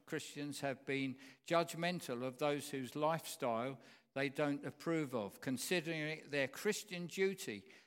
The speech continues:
to let them know that they're out of line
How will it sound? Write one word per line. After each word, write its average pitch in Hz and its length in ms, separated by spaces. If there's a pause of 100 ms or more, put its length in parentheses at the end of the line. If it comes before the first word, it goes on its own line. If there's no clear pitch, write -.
(120)
to 151 100
let 175 360
them 156 260
know 117 380 (500)
that 127 220
they're 131 180
out 143 300
of 123 160
line 113 440